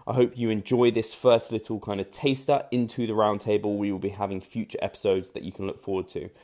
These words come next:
So cheers, guys. Enjoy the episode. We will first be going over something that I find really interesting, um, with this topic of genetics is the fact that kind of, we know that ninety-nine,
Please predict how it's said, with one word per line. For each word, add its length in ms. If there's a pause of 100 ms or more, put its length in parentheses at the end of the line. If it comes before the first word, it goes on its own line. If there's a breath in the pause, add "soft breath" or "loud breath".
(120)
So 180
cheers, 360
guys. 400 (420)
Enjoy 300
the 100
episode. 480 (180)
We 140
will 200
first 680
be 100
going 500
over 500
something 440
that 100
I 180
find 600
really 400
interesting, 720 (480 loud breath)
um, 420
with 240
this 180
topic 360
of 120
genetics 560
is 120
the 80
fact 320
that 220 (420 loud breath)
kind 140
of, 160 (140)
we 120
know 280
that 280
ninety-nine, 800